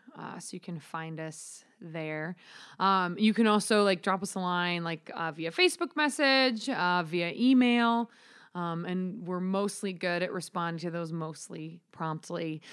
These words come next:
<laughs> Uh, so questions or, you know, if people reaching out with this being their experience and,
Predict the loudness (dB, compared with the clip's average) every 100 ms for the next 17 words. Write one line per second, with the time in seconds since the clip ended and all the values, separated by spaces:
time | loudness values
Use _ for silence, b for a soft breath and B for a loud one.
0 | -16 -6 4 6 8 8 10 8 6 6
1 | 8 8 4 2 2 0 0 0 2 2
2 | 2 0 0 2 0 0 -2 -2 -4 -8
3 | -6 -6 -6 -6 -6 -6 -8 -10 -10 -10
4 | -10 -12 -12 -4 -2 0 0 -2 -6 -8
5 | -8 -8